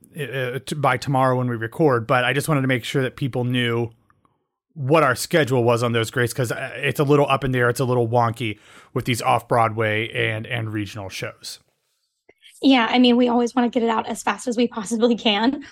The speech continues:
Speaker 2: but everyone's schedule is different, and everyone's having a gala opening, and everyone's having, you know, secondary review opening, so we're trying to be <laughs> mindful of the schedule, but it's cuckoo bananas, and the spring is even gonna be crazier.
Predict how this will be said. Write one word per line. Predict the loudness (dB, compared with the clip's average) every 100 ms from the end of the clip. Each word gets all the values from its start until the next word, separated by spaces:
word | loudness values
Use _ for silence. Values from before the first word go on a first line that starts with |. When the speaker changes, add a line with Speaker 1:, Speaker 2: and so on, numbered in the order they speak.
| -20 -2
Speaker 2:
but | 0
everyone's | 2 0 -2 -4
schedule | -4 -4 -4 -6
is | -2
different, | -2 0 0
and | 2
everyone's | 2 2 2
having | 0 0 0
a |
gala | 0 -4 -2 -2
opening, | -2 -2 -2 0
and | 0
everyone's | 0 2 0 0
having, | -4 -4 -4 -10 -18 -6
you | 2
know, | 2
secondary | 2 0 2 4 6 6 6
review | 4 4 2 2
opening, | 0 0 0 0
so | 2
we're | 2
trying | 4 4
to | 2
be | 4 2
<laughs> | 2
mindful | -4 -2 -8
of | -6
the | -12
schedule, | -6 -4 -2
but | -2 -4 -6 -20 -4
it's | -4 -2
cuckoo | -2 0
bananas, | 0 2 2 2
and | 2
the |
spring | 2 2 2
is | 2
even | 2 2 2 0 -2
gonna | -2
be | -2
crazier. | -6 -8 -10 -12